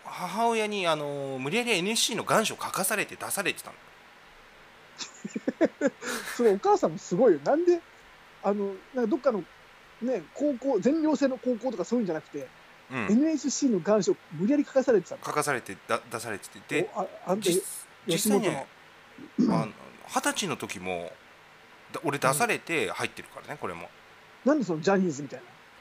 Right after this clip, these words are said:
Speaker 2: な。
Speaker 1: そういう入りなんだよ、俺。
Speaker 2: ジャニーズの勝手に願書出されて受かったみたいな。
Speaker 1: そう、十、<laughs> 十一期も、
Speaker 2: いやいや、全然、
Speaker 1: 十一期も、
Speaker 2: 全然違うから。
Speaker 1: の時も、俺だって勝手に出されてたんだよ。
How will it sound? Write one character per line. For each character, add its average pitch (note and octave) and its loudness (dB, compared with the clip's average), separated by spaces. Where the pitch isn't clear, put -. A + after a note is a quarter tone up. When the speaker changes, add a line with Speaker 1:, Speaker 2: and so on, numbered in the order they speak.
Speaker 2:
な。 B2+ -8
Speaker 1:
そ G#3 2
う - 6
い - 6
う - 0
入 F#3+ 6
り F3 0
な A#2+ 0
ん F2+ -8
だ F#2 -12
よ、 F#2 -10
俺。 F2+ -12
Speaker 2:
ジ - -6
ャ G3 0
ニ F3+ -4
ー D3 -8
ズ C#3 -12
の B2 -10
勝 - -4
手 F#3 -6
に F3 -2
願 F3 2
書 D#3 -10
出 D3 -4
さ D3+ -6
れ C#3 -2
て - -8
受 - -6
か D#3+ 0
っ B2+ -2
た E3+ -12
み B2 -14
た A2 -18
い A2 -20
な。 A2+ -20
Speaker 1:
そ G2 -8
う、 D3+ 2
十、 - -
<laughs> - -
十 E3 0
一 C3+ 0
期 C3 -6
も、 A2+ -6
Speaker 2:
い A2+ -2
や G#2 -2
い - -6
や、 - -10
全 F#3+ 2
然、 A3+ -2
Speaker 1:
十 F#3+ -4
一 G#3+ -4
期 G#3+ 0
も、 G3+ 6
Speaker 2:
全 B3 4
然 C4 6
違 - 8
う - 0
か D#3 -4
ら。 B2+ -10
Speaker 1:
の C#3 -2
時 C3+ -4
も、 F#3 2
俺 A2+ 2
だ A#2 -2
っ - -6
て - -14
勝 - -6
手 - -8
に G#2 -6
出 G2 0
さ A2+ -4
れ F2+ -6
て F#2 -12
た - -18
ん - -18
だ - -18
よ。 - -20